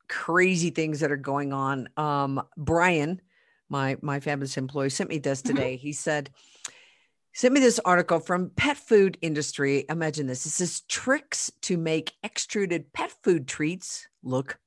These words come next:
Speaker 1: homemade."
Speaker 2: Mm.
Speaker 1: And, um,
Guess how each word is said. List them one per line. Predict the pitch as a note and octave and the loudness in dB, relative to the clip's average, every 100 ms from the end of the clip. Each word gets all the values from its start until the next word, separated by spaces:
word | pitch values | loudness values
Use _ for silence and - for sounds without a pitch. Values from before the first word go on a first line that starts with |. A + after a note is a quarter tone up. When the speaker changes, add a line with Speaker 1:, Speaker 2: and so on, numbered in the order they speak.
| _ | _
Speaker 1:
homemade." | - C3+ D3+ D3 A#2 F#2 C#2+ - - _ _ _ _ - | -4 -2 -2 -2 -4 -6 -12 -18 -20 _ _ _ _ -6
Speaker 2:
Mm. | A3+ A#3 G#3+ - _ _ _ _ _ - - - - - | -2 0 -2 -10 _ _ _ _ _ -14 -12 -12 -12 2
Speaker 1:
And, | A3 A3+ A3 F#3 - - | 6 8 6 2 -4 4
um, | G#3 G#3 G3+ | 6 8 4